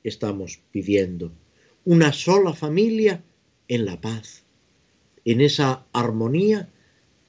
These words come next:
en esa justicia que viene de Dios y conduce a Dios.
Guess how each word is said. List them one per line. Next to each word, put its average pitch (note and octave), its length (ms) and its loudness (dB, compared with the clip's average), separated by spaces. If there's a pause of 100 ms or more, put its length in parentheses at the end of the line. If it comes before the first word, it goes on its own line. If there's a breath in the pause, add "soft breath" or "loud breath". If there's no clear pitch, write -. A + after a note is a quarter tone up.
(300)
en B2 160 2
esa C3+ 560 2
justicia B2 920 -2 (500)
que C#3+ 140 4
viene C#3 480 2
de F2 180 -6
Dios G#2 440 0 (440)
y A#2 120 -6
conduce G#2 540 -4
a D#2+ 80 -10
Dios. E2 480 -6